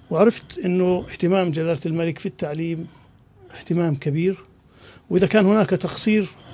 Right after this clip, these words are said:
فالتقصير هو مننا نحن ومن بعض الحكومات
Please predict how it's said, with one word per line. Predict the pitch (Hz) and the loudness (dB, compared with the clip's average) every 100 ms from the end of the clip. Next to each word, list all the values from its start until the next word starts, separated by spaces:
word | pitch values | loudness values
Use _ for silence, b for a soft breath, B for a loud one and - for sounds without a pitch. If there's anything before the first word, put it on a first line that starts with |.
| - | -10
فالتقصير | 185 - - - 196 156 | -8 -6 -6 -2 0 0
هو | 170 170 - - - 180 | 0 0 -4 -14 -10 -4
مننا | 175 160 156 | -2 0 0
نحن | 170 - 170 160 - - B B B B B B - | 0 0 -4 -4 -10 -20 B B B B B B -6
ومن | 156 165 | -2 0
بعض | 160 156 | 0 -2
الحكومات | 151 143 131 160 160 | -4 -6 -4 -4 -4